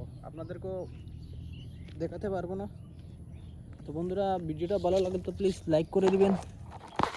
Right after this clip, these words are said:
সাবস্ক্রাইব করে দিবেন। এখানে কিন্তু আমি আবার বসিয়ে দিই সেম জায়গাতে। তো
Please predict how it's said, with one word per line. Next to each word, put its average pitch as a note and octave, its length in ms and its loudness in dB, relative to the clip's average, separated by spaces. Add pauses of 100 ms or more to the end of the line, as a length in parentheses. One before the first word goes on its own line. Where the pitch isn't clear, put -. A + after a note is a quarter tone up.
(680)
সাবস্ক্রাইব F3+ 440 2
করে F#3+ 180 8
দিবেন। F#3+ 180 8 (460)
এখানে E3+ 260 6
কিন্তু F3+ 200 6
আমি F3+ 160 10
আবার F#3 140 12 (180)
বসিয়ে E3+ 280 8
দিই E3+ 120 6 (380)
সেম D#3+ 160 6 (100)
জায়গাতে। D3+ 320 6 (1160)
তো - 40 -2